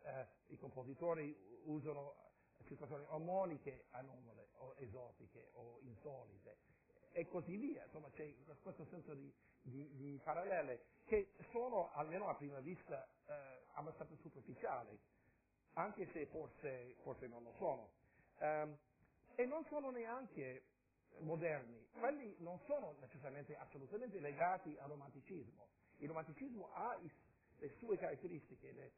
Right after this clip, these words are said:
eh, il suo modo di pensare, eh, la visione anche della natura, eccetera, sono delle cose, poi legami con la letteratura, un, un, un tipo particolare di letteratura, sono elementi, eh, del romanticismo ottocentesco.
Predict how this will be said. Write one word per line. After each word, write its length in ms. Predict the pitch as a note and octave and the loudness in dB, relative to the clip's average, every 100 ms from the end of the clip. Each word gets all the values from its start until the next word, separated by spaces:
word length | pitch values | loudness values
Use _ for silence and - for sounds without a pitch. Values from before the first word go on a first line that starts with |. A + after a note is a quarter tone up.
| - - - | -20 -20 -8
eh, 320 | C#3 C3+ C#3 | -6 -4 -6
il 60 | C#3+ | -4
suo 160 | G#3 | 0
modo 300 | E3+ F3 F3+ | 2 4 4
di 100 | D#3+ | 2
pensare, 800 | D#3 D#3 - E3+ F3+ F3+ E3 C#3 - - - | -2 -4 4 8 8 6 2 0 -6 -20 -6
eh, 80 | C#3+ | -2
la 720 | C#3 C3+ C3 B2+ B2 B2 B2+ | 2 2 2 2 -2 -4 -6
visione 640 | B2+ A#2 D3+ F3 F3+ E3+ | -4 0 4 6 6 4
anche 260 | D3 D3+ D#3+ | 2 2 2
della 140 | C#3 | 2
natura, 560 | C3+ B2 - F3+ F#3+ F3+ | 2 -2 -2 2 4 4
eccetera, 400 | D#3 D3 D3+ C3+ - - - | 2 -2 -2 -4 -6 -16 0
sono 140 | D#3+ D#3 | 2 4
delle 200 | D3+ D3+ | 4 2
cose, 360 | D#3 E3 D3+ | 4 4 4
poi 340 | B2+ C3+ B2+ A#2 | -2 0 0 0
legami 340 | A#2 B2+ C#3+ C#3+ | -4 -2 -2 -4
con 140 | C#3+ | -6
la 80 | C3+ | -6
letteratura, 680 | C#3+ B2+ B2 - F#3+ D#3+ C3 - - - | -8 -8 -10 -4 -2 0 -2 -6 -20 -12
un, 140 | C#3 C3 | -10 -8
un, 300 | C#3 C3 B2+ C3 | -6 -6 -8 -10
un 120 | C3 | -8
tipo 220 | C#3 D#3+ | -6 -6
particolare 540 | C#3 A#2+ B2+ C#3+ F3 G3+ | -8 -12 -10 0 2 4
di 80 | F3 | 2
letteratura, 640 | D#3 D#3 C#3 E3 D#3+ D3 - - - - | -2 -4 -4 -4 -2 -4 -6 -20 -18 0
sono 500 | E3 E3+ E3 D3 - - | 2 4 4 4 2 -6
elementi, 640 | - D3 D3+ D3+ C#3+ C#3 C#3+ | 2 2 4 0 -2 -4 -4
eh, 320 | - C#3 C3 B2+ | -6 -6 -4 -6
del 100 | C#3 | -8
romanticismo 640 | C3+ C3 C#3 C#3 D3+ C3+ | -8 -8 -8 -6 -4 -4
ottocentesco. 720 | C3+ B2+ B2 A#2+ D#3+ - - | -6 -6 -2 6 6 4 -8